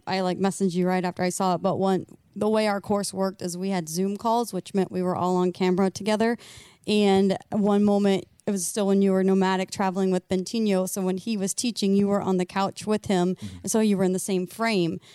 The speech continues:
Speaker 1: And I just remember seeing your eyes, and it was just, like, so much compassion, so much love was, like, just streaming through. It was just, like, that's why I had to message you right afterwards. I was like,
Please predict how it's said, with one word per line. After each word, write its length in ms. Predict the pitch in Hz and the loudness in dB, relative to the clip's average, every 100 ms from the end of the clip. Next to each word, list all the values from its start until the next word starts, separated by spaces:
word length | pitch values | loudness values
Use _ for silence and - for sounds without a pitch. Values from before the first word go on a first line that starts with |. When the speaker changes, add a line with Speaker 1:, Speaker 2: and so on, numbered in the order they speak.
| - _ | -20 _
Speaker 1:
And 140 | - 214 | -2 0
I 140 | 214 | 2
just 180 | 208 - | 0 0
remember 320 | 202 202 202 | 2 2 0
seeing 300 | 196 220 214 | -2 0 2
your 120 | 196 | 2
eyes, 460 | 180 170 196 233 226 | 0 -2 0 0 -2
and 160 | - 208 | 0 2
it 80 | |
was 180 | 202 196 | 2 2
just, 220 | 180 185 | 0 -2
like, 220 | - 160 - | -4 -6 -8
so 560 | - - - 240 233 | -10 -6 0 2 4
much 320 | 214 196 - | 4 2 -2
compassion, 640 | - 190 180 165 165 190 147 | -6 -4 -4 -4 -6 -10 -10
so 340 | - - 233 | -10 -4 0
much 280 | 226 202 - | 0 0 -2
love 260 | 185 185 196 | -2 -2 -2
was, 140 | 208 | -4
like, 180 | 190 180 | -4 -6
just 240 | - 180 - | -8 -8 -6
streaming 760 | - - - 190 214 202 190 | -8 -8 -4 2 4 4 2
through. 220 | - 196 | 2 0
It 60 | 185 | 0
was 140 | 190 | -2
just, 260 | - 196 - | -2 -2 0
like, 220 | 190 170 - _ _ - | -2 -2 -6 _ _ -6
that's 220 | 185 - | -4 0
why 100 | 214 | 0
I 40 | |
had 180 | 196 190 | 0 -2
to 60 | 180 | 0
message 340 | 180 - 175 | 0 0 -2
you 80 | 180 | 0
right 180 | 180 170 | 0 0
afterwards. 460 | 160 - - 117 | -2 -6 -8 -6
I 60 | - | -4
was 100 | |
like, 100 | 180 | -4